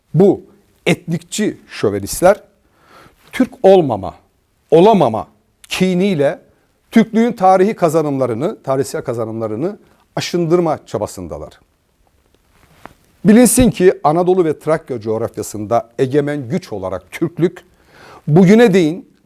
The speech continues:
kazandıklarını koruyabilecek kudrete sahiptir. Nasıl ki onu kazanacak kudreti var idi,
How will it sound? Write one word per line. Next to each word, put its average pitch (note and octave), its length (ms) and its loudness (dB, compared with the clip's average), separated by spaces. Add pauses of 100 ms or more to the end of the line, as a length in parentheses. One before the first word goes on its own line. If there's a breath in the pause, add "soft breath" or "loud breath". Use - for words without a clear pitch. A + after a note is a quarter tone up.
kazandıklarını F#3 1000 2 (500)
koruyabilecek E3+ 640 0
kudrete C3+ 360 -8
sahiptir. G#2+ 640 -10 (440 soft breath)
Nasıl G#3 320 2
ki D#3 160 -6
onu D3 280 -2
kazanacak B2+ 520 -6
kudreti G#2+ 520 -8
var D#3+ 140 4
idi, F3 320 -2